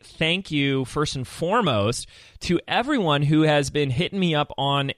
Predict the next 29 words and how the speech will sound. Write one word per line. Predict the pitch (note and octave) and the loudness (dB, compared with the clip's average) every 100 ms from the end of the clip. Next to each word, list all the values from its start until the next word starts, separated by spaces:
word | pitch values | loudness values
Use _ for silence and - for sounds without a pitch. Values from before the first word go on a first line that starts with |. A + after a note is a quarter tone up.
| - | -4
Instagram. | D3 D#3 - A2+ A2 G#2 | -2 -2 -6 -4 -2 0
My | C3 A#2+ | 0 0
handle's | A#2+ B2 A#2 G#2+ - _ B2+ | 0 -2 -4 -6 -14 _ -4
at | B2+ B2 | -4 -4
James | B2+ A#2+ A2+ | -2 -2 0
Wedmore, | A#2 A2 B2 D3+ F#3 - - - A2 - | 0 0 0 -2 -2 -6 -20 -20 -18 -8
sharing | - - F3+ B3 G#3+ | -6 -2 -2 -2 -2
with | E3+ C3 | -4 -4
me | D#3 F#3 G#2 D#3+ D4+ _ _ _ _ _ _ _ - | -2 -2 -2 -4 -6 _ _ _ _ _ _ _ -10
some | - F3 | -4 0
of | E3+ C3 | 0 2
the | C#3+ C#3+ C#3 B2+ | 2 4 2 0
greatest | A#2 C#3+ F#3+ F#3+ - - _ _ _ | 0 0 0 -2 -6 -14 _ _ _
topic | - - D3+ E3 E3+ - - | -8 -2 0 0 -2 -4 -4
requests | B2 - E3 D#3 E3+ - - | -4 -2 0 0 -2 -10 -6
and | C3 C3 | -4 -2
questions | C3 - - C#4 - G#2+ G#2 C3 - - B2 - | -4 -6 -4 -4 -6 -8 -6 -6 -8 -12 -14 -4
that | C#3+ | 0
I'm | D#3 | 0
gonna | F3 D#3+ | 0 -2
be | |
turning | D#3 - C3+ C3 | -2 -4 -2 0
into | A#2 A#2 | 0 -2
future | - A2+ - G2+ | -2 -4 -4 -2
episodes. | A2+ A2 - G2 - - - | -2 -2 -4 -6 -8 -18 -14
So | - F#3 D3+ | -2 0 2
if | D#3+ | 0
something's | - C4+ - E4+ D#4 A#3 - _ _ _ _ _ _ - | -4 -6 -6 -6 -4 -6 -8 _ _ _ _ _ _ -4
nagging, | C#3+ C#3+ D3 A#2+ F2+ | 0 0 0 -4 -8